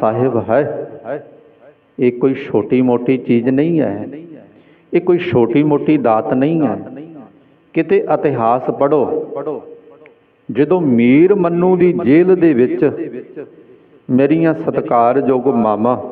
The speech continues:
ਮੇਰੀਆਂ ਭੈਣਾਂ ਗ੍ਰਿਫਤਾਰ ਕਰਕੇ ਉਹਨਾਂ ਨੂੰ ਜੇਲ੍ਹ ਦੇ ਵਿੱਚ ਬੰਦ ਕੀਤਾ ਗਿਆ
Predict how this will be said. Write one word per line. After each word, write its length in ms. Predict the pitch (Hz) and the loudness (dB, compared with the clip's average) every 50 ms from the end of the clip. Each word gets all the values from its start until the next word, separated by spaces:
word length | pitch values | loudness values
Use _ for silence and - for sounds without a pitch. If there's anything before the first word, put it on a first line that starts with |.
| - 107 107 104 - 117 127 120 - - _ _ _ _ _ _ _ _ _ _ _ _ _ _ | -14 -16 -16 -16 -16 -16 -16 -16 -18 -20 _ _ _ _ _ _ _ _ _ _ _ _ _ _
ਮੇਰੀਆਂ 420 | 120 120 127 131 147 151 156 156 147 | -2 0 2 2 2 2 2 0 0
ਭੈਣਾਂ 500 | 151 - - 135 113 98 104 120 139 127 - - - - 135 110 - 110 123 139 131 - _ _ _ - _ _ _ _ _ _ _ - 117 101 101 | -2 -2 -2 -2 -2 -2 -2 -2 -2 -2 -4 -10 -14 -14 -16 -16 -16 -18 -18 -18 -18 -20 _ _ _ -20 _ _ _ _ _ _ _ -10 -8 -2 0
ਗ੍ਰਿਫਤਾਰ 640 | 135 143 143 147 - - - 123 123 123 131 139 147 | 0 0 0 -2 -6 -2 0 2 4 4 2 2 0
ਕਰਕੇ 540 | - - 135 120 131 123 120 139 143 131 110 - - 131 143 143 - - - 143 127 - - - - - - - - - 143 - _ _ _ _ - | 0 0 0 0 0 0 2 2 2 2 2 -2 -4 -4 -6 -8 -10 -8 -6 -6 -8 -8 -12 -18 -20 -20 -20 -20 -20 -20 -20 -20 _ _ _ _ -2
ਉਹਨਾਂ 260 | 180 202 196 185 180 | 0 2 2 0 2
ਨੂੰ 260 | 180 180 165 127 107 | 2 2 0 0 0
ਜੇਲ੍ਹ 360 | 107 120 160 196 208 220 214 | 2 4 4 4 4 4 2
ਦੇ 100 | 180 202 | 2 4
ਵਿੱਚ 220 | 180 175 170 - 151 | 4 4 2 0 0
ਬੰਦ 320 | 123 117 117 117 120 131 | 0 0 0 2 0 0
ਕੀਤਾ 400 | - - 135 120 - 123 131 127 | 2 2 0 0 2 2 0 2
ਗਿਆ 600 | 123 117 113 113 110 113 113 113 - 131 127 123 | 2 2 2 2 2 2 2 0 -2 -2 -4 -4